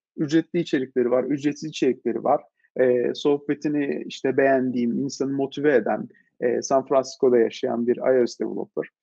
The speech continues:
Oranın yaşam koşullarıyla ilgili de anlattığı videoları var. E, maaşlarla ilgili veya kiralarla ilgili. Ve Ray Wenderlich. Bu adam, daha doğrusu onlar bir takım. Adam değil yani, öyle söylemek doğru olmaz.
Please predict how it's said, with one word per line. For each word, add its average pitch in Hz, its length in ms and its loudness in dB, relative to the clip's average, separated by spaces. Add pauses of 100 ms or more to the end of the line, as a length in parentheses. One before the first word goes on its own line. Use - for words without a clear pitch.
(280)
Oranın 170 340 4
yaşam 165 340 0
koşullarıyla 156 600 -2
ilgili 147 380 -2
de 135 80 4
anlattığı 131 520 0
videoları 131 500 4
var. 104 300 0 (360)
E, - 40 -8 (220)
maaşlarla - 840 -2
ilgili - 320 -8
veya - 280 -8
kiralarla - 580 0
ilgili. - 400 -8 (360)
Ve 180 360 4
Ray 170 180 6
Wenderlich. 151 640 -2 (400)
Bu 247 120 4
adam, 262 320 -2 (400)
daha 247 180 4
doğrusu 294 320 -6
onlar 214 360 0
bir 220 100 -4
takım. 202 420 -6 (160)
Adam 156 420 -2
değil 143 220 0
yani, 104 280 -6
öyle 139 220 4
söylemek 139 520 2
doğru 139 280 6
olmaz. 127 640 2